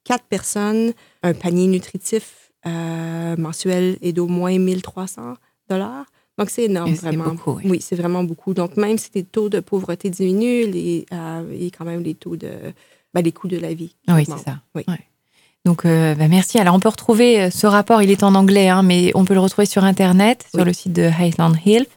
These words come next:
Speaker 2: Voilà, donc c'est le rapport deux mille vingt-cinq, mais vous l'avez dit, il couvre une période antérieure, finalement.
Speaker 1: Exactement, oui.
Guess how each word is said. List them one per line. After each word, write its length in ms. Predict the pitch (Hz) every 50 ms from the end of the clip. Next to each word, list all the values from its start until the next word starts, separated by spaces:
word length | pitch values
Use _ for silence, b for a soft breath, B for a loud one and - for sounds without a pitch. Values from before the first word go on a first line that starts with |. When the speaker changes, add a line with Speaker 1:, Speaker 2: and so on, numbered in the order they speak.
| -
Speaker 2:
Voilà, 260 | 180 185 185 175 180 180
donc 160 | 175 175 160
c'est 120 | - 185
le 60 | 175
rapport 360 | 165 170 170 - 214 214 196 -
deux 200 | 170 156 190 196
mille 200 | 202 208 202 185
vingt-cinq, 400 | 180 180 170 - - 208 208 202
mais 140 | 190 175
vous 100 | 160 160
l'avez 280 | 165 165 165 160 160 160
dit, 320 | 147 147 170 190 196 196
il 100 | 180 160
couvre 240 | - - 185 165 170
une 120 | 165 160 151
période 420 | - 165 160 165 165 175 175 170 -
antérieure, 680 | - 180 170 - - 170 160 165 175 185 175 156 151 -
finalement. 440 | - - 156 147 147 143 143 143 156 _ -
Speaker 1:
Exactement, 400 | - - 120 - - - - - _ _ _ _ 180
oui. 80 | 160